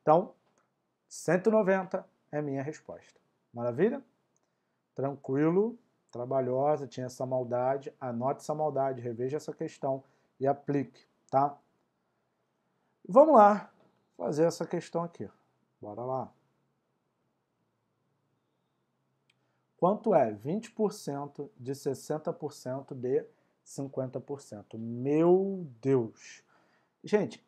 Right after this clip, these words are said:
existem várias formas de você fazer. Vou até aparecer aqui novamente. Existem várias formas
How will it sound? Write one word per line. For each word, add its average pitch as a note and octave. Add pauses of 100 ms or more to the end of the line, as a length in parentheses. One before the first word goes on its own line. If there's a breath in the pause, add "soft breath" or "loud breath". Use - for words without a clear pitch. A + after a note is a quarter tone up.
existem F#3+
várias G#3
formas C3 (420)
de A#2
você C3+ (140)
fazer. C#3+
Vou G2+
até E3+
aparecer F3
aqui E3
novamente. D3+
Existem D3
várias G3+
formas C3